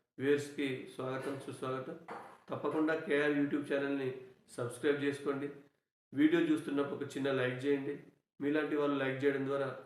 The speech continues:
ఎక్కువ మంది ఆస్పిరెంట్స్‌కు మన యొక్క వీడియోస్ చేరాలి. మరి ఇవే కాకుండా కేఆర్ పర్సనల్ గ్రూప్స్ ఉన్నాయి. ఈ పర్సనల్ మెంటర్‌షిప్ గ్రూప్స్‌లో కూడా ఆసక్తి గల అభ్యర్థులు జాయిన్ అయితే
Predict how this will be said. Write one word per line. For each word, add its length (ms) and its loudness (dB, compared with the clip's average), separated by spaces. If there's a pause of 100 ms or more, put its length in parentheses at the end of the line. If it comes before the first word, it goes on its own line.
(320)
ఎక్కువ 260 -2
మంది 520 0 (120)
ఆస్పిరెంట్స్‌కు 800 -4
మన 80 -2
యొక్క 180 -2
వీడియోస్ 380 -2
చేరాలి. 340 -2 (600)
మరి 120 -2
ఇవే 180 2
కాకుండా 640 0
కేఆర్ 580 2 (320)
పర్సనల్ 380 0
గ్రూప్స్ 260 -2
ఉన్నాయి. 380 -2 (140)
ఈ 40 -8
పర్సనల్ 400 -2
మెంటర్‌షిప్ 420 -4
గ్రూప్స్‌లో 360 -4
కూడా 160 0
ఆసక్తి 380 -6
గల 100 -2
అభ్యర్థులు 380 -4
జాయిన్ 220 -4
అయితే 360 -8